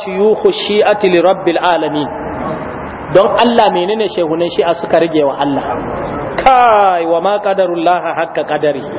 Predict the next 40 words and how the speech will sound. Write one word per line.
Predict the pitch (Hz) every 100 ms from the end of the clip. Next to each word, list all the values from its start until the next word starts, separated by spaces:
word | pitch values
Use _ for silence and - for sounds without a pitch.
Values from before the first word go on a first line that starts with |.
| - - - - - -
Wallahi, | 147 151 160 196 196 185
waɗannan | 180 185 175 180
ba | 160
su | 160 156
daraja | 185 202 170 165
Allah | - 190 185 175 165
yanda | 185 175
ya | 165
cancanta | 165 151 185 185 160
su | -
daraja | 170 165 147 147
shi | - 160
ba. | 220 240 - - - - - -
Alhalin | 160 165 214 214 214
wal | 196
ardu | 185 214 190 202
jami'an | 185 196 220 196
qabdatuhu | 180 175 190 220 214 180 190 196
yawmal | 214 196 170
qiyamah | 180 196 180 147 233
ko? | 311 - - - - -
Ƙasa | 226 233 247 247 240
gaba | 202 190 220 233 240
ɗaya, | 240 233
ƙasa | 240 240 247 240
da | 220
muke | 220 214
ganin | 190 190 202
ta, | 185
ƙasai | 156 - 202
guda | 202 185 165 170
bakwai | 180 - 160
din | 170 156
nan, | 147 143 - - - - -
suna | 233 240 208
cikin | 185 214 208
damkar | 202 202 202 202 202
Allah, | 214 196 208
yanda | 226 196
za | 214